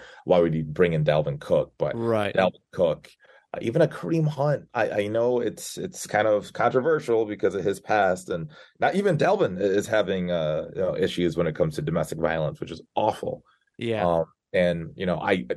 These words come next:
Speaker 1: think these guys should absolutely be prosecuted to the fullest extent of the law. Um, but once, once they kind of, uh, take their punishment, they should be able to, to come back and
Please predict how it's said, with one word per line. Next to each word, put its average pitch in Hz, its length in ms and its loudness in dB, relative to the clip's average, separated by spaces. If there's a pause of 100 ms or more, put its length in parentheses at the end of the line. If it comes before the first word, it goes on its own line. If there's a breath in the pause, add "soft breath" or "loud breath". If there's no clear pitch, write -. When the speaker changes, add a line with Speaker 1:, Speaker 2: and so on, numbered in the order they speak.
Speaker 1:
think 120 180 2
these 123 180 2
guys 117 380 2
should - 280 -2
absolutely 98 520 0
be - 60 -10
prosecuted 117 760 0
to 98 80 -2
the 90 100 2
fullest 101 280 0
extent 85 200 -8
of 80 60 -10
the 78 60 -6
law. 82 480 2 (340 soft breath)
Um, 85 560 2 (100)
but 98 320 2 (580)
once, 101 460 -2
once 113 200 2
they 120 120 4
kind 117 200 2
of, 107 220 0 (160)
uh, 92 380 -8 (1700)
take 127 180 0
their 127 140 2
punishment, 123 640 2
they 98 460 0 (540)
should 120 280 0
be 120 240 2
able 101 260 4
to, 90 440 -4
to 82 100 -4
come 95 260 -2
back 85 420 0
and 78 420 -2